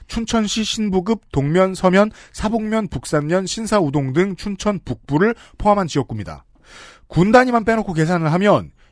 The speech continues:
육십오 세 인구, 고-, 육십오 세 이상 고령 인구가 네 명 중 한 명인 강원도의 심각한 고령화 상황과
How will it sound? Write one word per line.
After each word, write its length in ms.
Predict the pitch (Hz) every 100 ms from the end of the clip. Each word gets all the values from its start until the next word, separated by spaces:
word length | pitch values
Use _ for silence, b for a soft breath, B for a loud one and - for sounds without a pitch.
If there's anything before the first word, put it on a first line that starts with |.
| -
육십오 460 | 147 - 208 175
세 140 | 175 185
인구, 340 | 151 143 151
고-, 240 | - 165 135
육십오 340 | 151 233 202
세 100 | 185
이상 280 | 143 143 185
고령 340 | 190 160 185
인구가 380 | 156 139 131 175
네 240 | 113 117
명 180 | 170 226
중 180 | 208 190
한 120 | 190
명인 260 | 170 131 117
강원도의 480 | 127 143 156 147 139
심각한 500 | 190 180 170 165 143
고령화 420 | 135 147 175 156
상황과 460 | 165 160 113 87